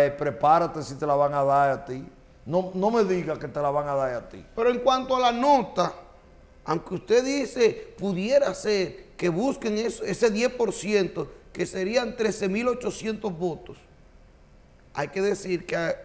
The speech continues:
Speaker 2: aunque los regidores estarán buscando votos, los diputados no tienen mucho interés.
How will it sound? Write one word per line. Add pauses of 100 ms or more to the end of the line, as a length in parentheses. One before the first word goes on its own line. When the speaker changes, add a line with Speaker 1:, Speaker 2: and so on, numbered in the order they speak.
Speaker 2:
aunque
los
regidores
estarán
buscando
votos, (1000)
los
diputados (520)
no
tienen (280)
mucho
interés.